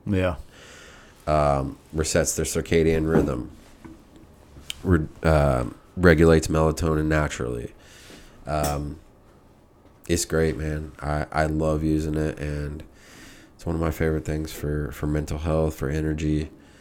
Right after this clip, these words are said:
Speaker 2: Um, it's my, it's my Superman in my toolbox.
Speaker 1: Yeah.
Speaker 2: For sure.
Speaker 1: That's what's up, man.
Speaker 2: Yeah. I love it.
Speaker 1: Y-, you know, and that, I'm glad you picked that one because that's one that,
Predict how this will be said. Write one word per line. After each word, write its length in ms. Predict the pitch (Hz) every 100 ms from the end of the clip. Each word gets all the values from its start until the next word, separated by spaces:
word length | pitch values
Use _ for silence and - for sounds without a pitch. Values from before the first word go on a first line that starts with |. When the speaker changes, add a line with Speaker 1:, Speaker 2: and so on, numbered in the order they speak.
| - - - -
Speaker 2:
Um, 460 | 73 71 67 67 76 - - - - - - - - - - - -
it's 200 | 78 -
my, 260 | 90 80 78
it's 200 | 71 -
my 100 | 85
Superman 600 | 82 - 78 76 76 76
in 60 | 73
my 120 | 71
toolbox. 600 | - 78 76 73 - - - _ - - -
Speaker 1:
Yeah. 220 | 90 85 - -
Speaker 2:
For 100 | -
sure. 320 | 76 - 73 - - - - - - -
Speaker 1:
That's 140 | 131
what's 180 | 165 -
up, 140 | 160 85
man. 280 | 87 92 92 -
Speaker 2:
Yeah. 200 | 80 80 - _ _ - - - - -
I 20 |
love 260 | 82 82 80
it. 140 | 78 - _ _ _ 220
Speaker 1:
Y-, 180 | 170 -
you 180 | 151 147
know, 240 | 139 151
and 380 | 147 123 120 135 - - - -
that, 220 | 190 151 143
I'm 140 | 135
glad 300 | 123 135 147
you 60 | 147
picked 240 | 151 160
that 180 | 104 95
one 180 | 95 95
because 280 | 98 113 104
that's 260 | 113 -
one 340 | 107 117 113 110
that, 360 | 104 104 -